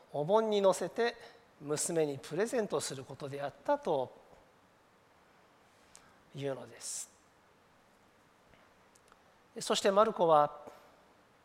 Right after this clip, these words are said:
逆説的にということかもしれませんが、このヘロデという男が実はどんなに不自由な人間であったか、そのことを丁寧に伝えてくれます。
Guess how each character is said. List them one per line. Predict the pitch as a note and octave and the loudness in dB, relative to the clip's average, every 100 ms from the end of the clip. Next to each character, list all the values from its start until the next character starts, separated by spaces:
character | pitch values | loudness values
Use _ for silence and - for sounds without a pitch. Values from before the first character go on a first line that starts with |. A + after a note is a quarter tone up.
| _ _ _ _ _ _ _ _ _ _ - | _ _ _ _ _ _ _ _ _ _ -16
逆 | D#3+ F3 F3 | 2 2 2
説 | - C#4 - | -2 -2 0
的 | - C4+ C4 | -4 -2 -4
に | D#4+ G#4 | -2 -2
と | - | 0
い | G#3+ F#3+ | 2 2
う | |
こ | G3 | 0
と | F#3 F#3 | -2 -2
か | A3 | 2
も | G#3+ | 2
し | - | 2
れ | F3 | 0
ま | E3+ | 0
せ | D3+ D#3 | 0 -2
ん | D3 | 0
が、 | D#3 | 0
こ | - F3 | 2 0
の | E3+ | 0
ヘ | E3 A#3 | 0 0
ロ | G#3+ | 2
デ | F3 | 0
と | F3 | 0
い | D#3 | -4
う | D3 D3 | -4 -6
男 | G3 G3+ G#3+ | -6 -2 2
が | F#3 | 2
実 | E3 E3+ - | 0 -6 0
は | G#3 F#3 - - - - _ | 4 4 2 -18 -20 -20 _
ど | E3+ C4 | -4 -2
ん | E4+ D4+ A#3 | -2 -4 -4
な | C4 | -2
に | E4 C4+ | 0 -2
不 | - F3+ | -2 -4
自 | D#3+ G3 | -2 0
由 | B3 | 4
な | A3+ | 6
人 | F3+ D#3+ D3+ | 6 4 0
間 | C#3+ | -2
で | C3+ C3 | -2 -6
あ | |
っ | |
た | - - | -6 -14
か、 | - - - - _ - _ _ _ _ _ _ _ _ _ _ _ _ _ _ _ - - F3+ | -12 -14 -14 -18 _ -20 _ _ _ _ _ _ _ _ _ _ _ _ _ _ _ -20 -16 -10
そ | - | -2
の | F#3+ | 0
こ | G3 | 0
と | F#3+ F3+ D#3+ | 2 2 2
を | |
丁 | D3+ A3 C#4+ | 0 -4 0
寧 | C4+ F#3+ | 2 2
に | D3+ | 0
伝 | - D3+ C3 | -4 -6 -6
え | |
て | C3 | -12
く | C#3+ | -16
れ | C3+ | -20
ま | - | -18
す。 | - - | -16 -14